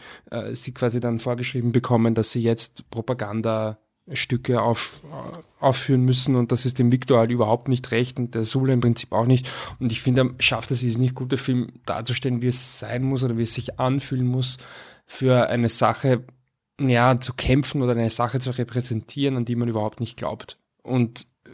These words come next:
wenn's der Film authentisch darstellt, ist es wirklich nicht schön. Also es ist wirklich,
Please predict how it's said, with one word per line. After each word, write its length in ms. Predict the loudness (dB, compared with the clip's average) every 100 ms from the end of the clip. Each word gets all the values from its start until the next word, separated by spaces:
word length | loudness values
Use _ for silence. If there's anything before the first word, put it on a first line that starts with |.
| -18
wenn's 320 | -4 0 2
der 140 | 4 2
Film 420 | 2 2 2 0
authentisch 580 | -2 0 2 0 -2 -2
darstellt, 440 | 0 0 -2 -4 -4
ist 120 | -2
es 240 | -2 -2
wirklich 260 | -2 0 0
nicht 180 | -2 -2
schön. 340 | -6 -6 -6
Also 200 | 0 2
es 60 | 2
ist 80 | 2
wirklich, 420 | 0 2 -2 -2